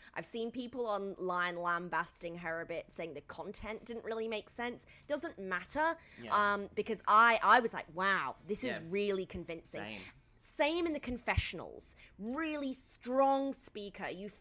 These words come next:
Speaker 1: feel her powerful presence. You feel her intelligence. I just, I think that the actions, the strategic decisions she's making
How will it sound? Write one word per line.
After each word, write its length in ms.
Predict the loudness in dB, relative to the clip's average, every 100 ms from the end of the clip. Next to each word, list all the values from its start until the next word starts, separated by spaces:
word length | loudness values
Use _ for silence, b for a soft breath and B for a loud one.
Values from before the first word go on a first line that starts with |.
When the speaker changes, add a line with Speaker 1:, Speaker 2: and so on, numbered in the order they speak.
| -14
Speaker 1:
feel 300 | -6 0 2
her 140 | 0 -6
powerful 520 | -4 -2 0 -2 -12
presence. 680 | -6 -2 0 -2 -4 -8 -12 B B B
You 120 | -12 -12
feel 480 | -6 2 4 4
her 200 | 2 -4
intelligence. 840 | -4 -6 -6 -6 -6 -8 -8 -10 -10 B B B B _ -4 6
I 300 | 6 8 2
just, 300 | -2 -6 -8 -14 _ -10
I 160 | -6 -6
think 380 | -6 -10 -10 -14
that 160 | -14
the 140 | -14 -8 -6
actions, 600 | -4 -4 -6 -4 -6 -6
the 100 | -8
strategic 840 | -8 -12 -10 -12 -6 -4 -6 -8
decisions 720 | -10 -8 -6 -6 -4 -4 -6
she's 300 | -8 -10 -8
making 480 | -8 -8 -8 -8